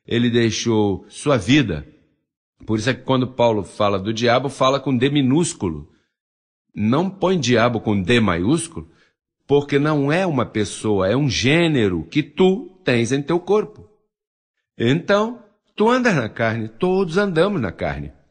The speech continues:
mas não militamos segundo ela, porque o conhecimento, veja o que diz pra nós. Olha aí, diz,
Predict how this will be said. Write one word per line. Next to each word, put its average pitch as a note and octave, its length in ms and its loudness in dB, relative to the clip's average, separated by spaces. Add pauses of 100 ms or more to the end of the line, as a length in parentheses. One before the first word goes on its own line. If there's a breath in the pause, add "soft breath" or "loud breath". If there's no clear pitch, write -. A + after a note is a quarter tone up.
(220)
mas F#2+ 340 0
não G2+ 240 2
militamos G#2+ 580 0
segundo B2 380 -2
ela, C3+ 260 0 (280 loud breath)
porque A2+ 280 -2
o G#2 120 2
conhecimento, A2+ 920 -2
veja D3+ 320 0
o - 20 -4
que B2 120 -2
diz G2+ 240 -4
pra G2+ 180 -2
nós. D#2 480 -8
Olha A#2 220 2
aí, E2+ 120 0
diz, E2+ 600 -2